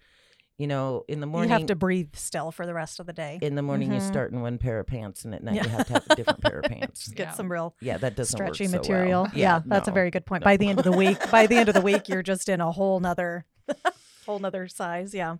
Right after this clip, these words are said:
Speaker 1: But if you can grab some food,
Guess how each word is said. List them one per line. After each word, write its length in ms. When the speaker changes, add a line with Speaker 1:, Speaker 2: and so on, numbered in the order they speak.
Speaker 1:
But 120
if 120
you 120
can 200
grab 400
some 320
food, 840